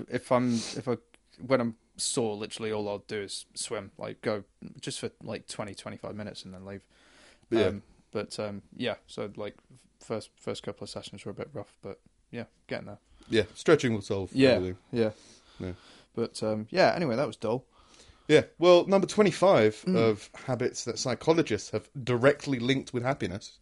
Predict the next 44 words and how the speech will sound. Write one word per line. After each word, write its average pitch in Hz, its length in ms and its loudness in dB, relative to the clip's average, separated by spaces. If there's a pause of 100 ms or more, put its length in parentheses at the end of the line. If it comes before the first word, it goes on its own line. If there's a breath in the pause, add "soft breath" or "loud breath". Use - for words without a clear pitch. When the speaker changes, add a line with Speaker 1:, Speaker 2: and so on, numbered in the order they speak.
(440 soft breath)
Speaker 2:
which - 160 -2
means 135 140 4
that 135 80 0
all 135 220 6
happy 131 300 2
people 131 360 -2
do 113 160 -4
these 104 180 -4
twenty-five 104 520 -2
things. 92 480 -4
Speaker 1:
Okay. 123 300 -2
Speaker 2:
And 131 160 0
given 120 260 4
that 117 120 0
twen-, 123 260 -2
uh, 113 80 0
happiness 120 400 0
is 113 80 -4
what 110 180 -2
everybody 110 360 0
should 107 180 -6
be 113 100 -6
striving 110 480 2
for 107 300 0 (260 loud breath)
or 120 220 6
pursuing 302 720 6
for, 233 440 8 (460 soft breath)
if - 200 -2
you're 139 100 6
Speaker 1:
Yeah. 117 80 4
Speaker 2:
in 110 60 2
America, 110 500 2 (440 soft breath)
then, 131 440 6
um, 131 220 6
number 147 160 2
twenty-five 175 440 4
is 113 100 -2
write 147 280 6
down 120 200 4
three 190 220 0
things 110 280 -4
you're 156 100 4
grateful 131 380 2
for. 82 240 -10